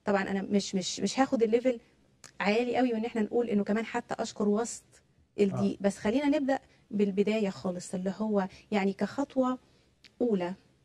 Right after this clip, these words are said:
Speaker 1: المؤمن عايز يبدأ بيها. خلاص، هو دلوقتي في كرة الخنازير، وهو قال: "خلاص، أنا هقوم، هنتفض،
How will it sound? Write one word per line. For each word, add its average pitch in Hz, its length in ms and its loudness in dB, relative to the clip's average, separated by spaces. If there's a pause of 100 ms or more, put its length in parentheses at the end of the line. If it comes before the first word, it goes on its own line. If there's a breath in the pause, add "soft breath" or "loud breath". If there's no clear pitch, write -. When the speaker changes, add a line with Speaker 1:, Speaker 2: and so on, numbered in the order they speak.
(680)
Speaker 1:
المؤمن 214 340 4
عايز 196 300 2
يبدأ 196 260 0
بيها. 180 220 -10
خلاص، 190 380 -4
هو 190 160 0
دلوقتي 190 400 0
في - 80 -14
كرة 202 240 0
الخنازير، 190 640 -2
وهو 190 280 -2
قال: 196 180 -2
"خلاص، 196 460 -4
أنا 185 280 0
هقوم، 240 480 0
هنتفض، 202 600 0